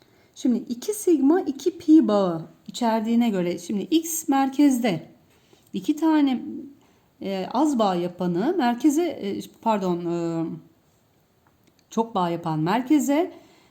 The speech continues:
e, sayısı, atom sayısı çok olan çevreye konur demiştik. Oksijen iki tane.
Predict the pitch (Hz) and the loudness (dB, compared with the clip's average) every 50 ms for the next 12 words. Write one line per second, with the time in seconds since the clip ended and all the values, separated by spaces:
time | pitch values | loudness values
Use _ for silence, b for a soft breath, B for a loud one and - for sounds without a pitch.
0 | B B _ _ _ _ _ _ _ _ - 196 196 196 196 190 185 185 - 202 | B B _ _ _ _ _ _ _ _ -8 -4 -2 -2 -2 -2 -4 -4 -4 -2
1 | 208 226 233 240 - - 302 - 190 180 - 233 294 370 - 349 294 262 254 240 | -2 -2 -2 -2 -2 -2 -2 -2 -2 -4 -2 -2 -2 0 0 0 0 0 -2 -4
2 | 226 - - 311 302 - 202 190 240 349 415 - - 311 311 311 302 330 330 330 | -4 -4 -4 -4 -2 -2 -2 -2 -2 -2 -2 -2 0 2 2 4 6 6 6 6
3 | 320 285 233 - - - - - 196 185 175 175 165 160 175 175 170 165 - - | 6 4 2 -2 -6 -10 -8 -4 0 0 0 0 -2 -2 -4 -4 -4 -6 -8 -6
4 | - 269 320 311 - - - 247 247 247 - 311 254 214 220 247 330 415 - 370 | -4 -4 -4 -4 -4 -4 -4 -4 -4 0 0 2 2 2 2 0 -2 -2 -4 -6
5 | - - 349 - - 247 202 185 170 170 170 156 151 | -6 -6 -4 -2 0 0 0 2 2 0 0 -2 -4